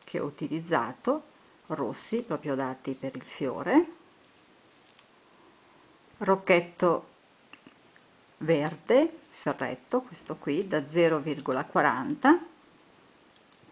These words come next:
Gutta perca marrone, tronchesina e forbice.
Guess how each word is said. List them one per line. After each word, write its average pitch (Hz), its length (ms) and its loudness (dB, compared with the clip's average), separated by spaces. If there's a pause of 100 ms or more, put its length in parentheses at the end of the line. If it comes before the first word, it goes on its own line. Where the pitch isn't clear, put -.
(1080)
Gutta 285 440 0
perca 175 680 0 (200)
marrone, 180 920 2 (1300)
tronchesina 208 960 0 (1300)
e 277 100 2
forbice. 165 800 0